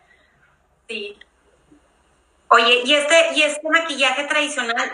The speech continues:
Speaker 2: dónde lo podemos, a dónde vamos con este maquillaje? ¿Es de día, de noche? ¿Qué, eh, qué nos recomiendas? Este, ¿en qué momento utilizarlo?
Speaker 1: El maquillaje tradicional lo puedes utilizar en un evento por la mañana, un evento por la noche.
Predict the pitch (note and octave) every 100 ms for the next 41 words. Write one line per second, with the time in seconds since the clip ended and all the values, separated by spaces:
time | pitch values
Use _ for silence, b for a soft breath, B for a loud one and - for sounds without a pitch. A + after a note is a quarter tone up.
0 | G#3+ B3+ B3 B3 B3+ B3+ B3 A3 G#3 G#3
1 | G#3+ A#3 A3 G#3 A#3+ A#3 B3 B3 - A3
2 | G3 A3+ G#3+ G3+ G3+ G#3+ G#3+ A3 G#3 G#3+
3 | G#3+ A3 A3 G#3 G3+ G3+ G#3+ G#3 A3 G#3
4 | G3+ - G#3 F#3+ G3 - - G3+ G#3 G#3
5 | G3+ F#3+ F#3+ F#3 F#3 - - - b b
6 | b b - - - F3 - - - D#3
7 | F3 F#3+ G3 G3 G3 F#3+ F3 F#3 F3+ -
8 | - _ _ - _ _ - C#4 D4 D4+
9 | D4+ C#4 C4+ - F4+ F4 D#4+ B3+ B3 C#4+
10 | C#4+ D4 D#4+ D#4 C4 A#3+ G#3 B3 C4+ C4
11 | B3 A#3+ B3 - B3+ C4 A#3+ - A3 G3+
12 | - A#3 D4 E4+ D4+ D4 C#4+ C4+ C4+ B3+
13 | B3 D4 E4 - -